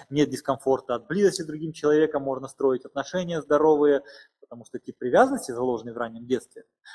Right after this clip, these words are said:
он, э, потом на всю жизнь человеком и остается, и определяет его потенциал для построения отношений в будущем. А, тип привязанности закладывается как раз до первого года жизни, считается так. Ну, конечно, это не совсем так,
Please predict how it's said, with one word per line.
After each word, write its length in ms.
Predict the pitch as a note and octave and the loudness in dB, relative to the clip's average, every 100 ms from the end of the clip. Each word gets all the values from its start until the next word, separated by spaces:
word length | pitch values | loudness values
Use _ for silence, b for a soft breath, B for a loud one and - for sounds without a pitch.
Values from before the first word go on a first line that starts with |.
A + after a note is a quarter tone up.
| B _ | B _
он, 380 | C3 D#3 E3 C#3 | -2 -2 -2 -4
э, 400 | B2 A#2 A2+ A2 A#2 | -2 -2 -2 -6 -4
потом 240 | - C3+ | -4 -4
на 40 | |
всю 160 | A#2+ B2 | -6 -8
жизнь 140 | D3+ | -10
человеком 380 | D3+ A#2+ B2 A#2+ | -8 -8 -8 -8
и 40 | A#2 | -12
остается, 580 | - A#2+ B2 - - - - | -8 -2 -2 -4 -14 -20 -16
и 80 | |
определяет 560 | A#2+ A#2+ A#2+ C3 B2 - | -12 -10 -2 0 0 -4
его 340 | A2+ B2 B2 B B - | -2 2 2 B B -14
потенциал 460 | A#2 A2 - C3 | -14 -6 2 2
для 80 | B2+ | 2
построения 500 | A#2 - A#2+ A#2+ A2+ | -6 -6 -4 -4 -6
отношений 460 | - A2+ A#2+ A#2 A2+ | -10 -14 -12 -14 -4
в 40 | |
будущем. 460 | C3 A2+ - - - _ B B B2 - | -2 -2 -8 -20 -20 _ B B -18 -6
А, 560 | A2+ A2 A2 A2 - - - - - | -2 0 0 -4 -12 -20 -20 -20 -8
тип 200 | D3 - | -8 0
привязанности 480 | C3+ D3 C#3 A2+ | 6 6 4 -2
закладывается 720 | B2 B2 C#3 B2 A#2+ A#2+ A#2+ | -4 2 4 6 4 0 -2
как 120 | - B2+ | -2 2
раз 140 | A#2+ | 2
до 120 | A#2+ | 0
первого 320 | - A#2+ A#2+ | 0 0 2
года 260 | A2+ A#2+ B2 | 0 0 2
жизни, 340 | G3 A3 B2+ - | 2 2 -2 -4
считается 560 | - - A2 G#2 A#2+ | -6 -2 -2 -2 -6
так. 280 | - G2+ - | -4 -4 -4
Ну, 80 | B2 | -12
конечно, 380 | C#3 C3+ B2 B2 | -8 -8 -8 -12
это 160 | A2+ A#2 | -12 -14
не 100 | A2+ | -18
совсем 300 | - - _ | -20 -20 _
так, 240 | - | -20